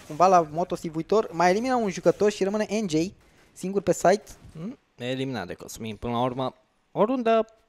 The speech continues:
Speaker 1: O rundă bună,
Speaker 2: bună.
Speaker 1: bună pentru
Speaker 2: Exact.
Speaker 1: cei din Next, pentru că a venit backup-ul în timp util.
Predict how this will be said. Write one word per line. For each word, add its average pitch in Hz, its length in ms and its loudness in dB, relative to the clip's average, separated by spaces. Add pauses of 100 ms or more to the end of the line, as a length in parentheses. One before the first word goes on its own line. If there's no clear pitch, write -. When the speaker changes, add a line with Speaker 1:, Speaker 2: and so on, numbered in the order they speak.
(1200)
Speaker 1:
O 139 100 0
rundă 240 180 4
bună, 170 320 4
Speaker 2:
bună. 113 260 2 (140)
Speaker 1:
bună 185 260 0
pentru 170 240 2
Speaker 2:
Exact. - 160 -8
Speaker 1:
cei 165 80 2
din 147 260 -6
Next, 160 300 -4 (200)
pentru 151 280 -4
că 151 140 -2 (520)
a 143 100 -6
venit 135 240 -8
backup-ul 120 440 -2
în 110 80 -8
timp 117 200 -12
util. 120 240 -8